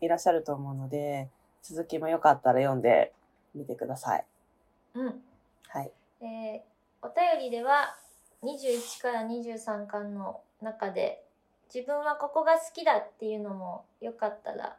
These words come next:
Speaker 2: お寄せください。
Speaker 1: うん。はい。
Speaker 2: また紹介させていただきます。最後に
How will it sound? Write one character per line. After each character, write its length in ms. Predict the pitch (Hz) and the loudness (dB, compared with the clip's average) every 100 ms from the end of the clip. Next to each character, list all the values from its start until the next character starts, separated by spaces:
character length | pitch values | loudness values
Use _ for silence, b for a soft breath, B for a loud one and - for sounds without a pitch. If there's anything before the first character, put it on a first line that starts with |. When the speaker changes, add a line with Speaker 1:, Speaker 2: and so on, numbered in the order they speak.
| - | -4
Speaker 2:
お 60 | 233 | -2
寄 120 | 214 | -2
せ 160 | - | -4
く 120 | 220 220 | -8 -4
だ 140 | 220 | -2
さ 160 | 262 254 | 2 2
い。 120 | - | 4
Speaker 1:
う 60 | |
ん。 40 | 208 | 10
は 80 | 214 | 10
い。 160 | - _ _ _ _ _ _ _ _ - - - | 10 _ _ _ _ _ _ _ _ -20 -20 -20
Speaker 2:
ま 60 | 214 | -10
た 100 | 208 | -8
紹 260 | 208 220 | -6 -6
介 360 | 214 214 214 208 - | 0 2 2 0 -8
さ 160 | - | -18
せ 100 | 202 | -10
て 60 | 233 | -6
い 60 | |
た 100 | 233 | 0
だ 100 | 233 | 0
き 100 | 233 | 0
ま 200 | 240 254 | 0 0
す。 240 | 262 - _ _ _ _ _ _ _ _ _ _ _ _ _ _ _ | -2 -10 _ _ _ _ _ _ _ _ _ _ _ _ _ _ _
最 240 | - 269 247 | 0 2 2
後 100 | 233 | 2
に 340 | 208 196 - | 0 -4 -8